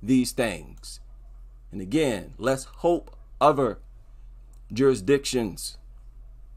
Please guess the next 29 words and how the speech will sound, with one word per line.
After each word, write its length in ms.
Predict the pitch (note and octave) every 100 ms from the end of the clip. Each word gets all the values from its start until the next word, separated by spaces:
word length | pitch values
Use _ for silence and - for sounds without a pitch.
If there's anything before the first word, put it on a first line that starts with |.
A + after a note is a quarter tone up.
| - - -
do 120 | C#3+
the 100 | C3+
same 340 | - D3+ C3+
thing. 360 | B2 D#3 A#2+ - - - - - - - - -
They've 180 | A2+ A#2+
already 320 | C3+ C3+ C3
banned 380 | A2+ C#3+ D#3 D3+
them 180 | D3 C#3+
in 120 | C3
Ghaziabad, 760 | C#3+ C#3 C3 B2 C3+ C3 B2+ - - - - - -
South 320 | - C#3 C#3 -
Africa. 600 | C#3+ D3+ D3+ - D3 C#3 - - - - - -
It 180 | - D#3
is 160 | D3 A#2
a 80 | A2+
war 540 | A2 B2+ A3+ A#3 D#3
over 200 | C3+ G#2+
there 340 | A#2 A2 D2+ - - - - - - - - - -
in 180 | C#3+
South 340 | A#2 D3+ A2+ A2+
Africa. 520 | A2 F#2+ - - C#2+ - - - - - - - - - - - - -
They 140 | C#3 F3
are 260 | C#3 B2+ - -
telling 360 | - F3 C#3+ A#2+
everyone, 640 | - G#3 E3 B2 G#2 - - - -
"Get 240 | G#2+ A#3 -
rid 220 | F#3 G#3
of 140 | D3+
your 400 | B2 D#3+ D#3+ D3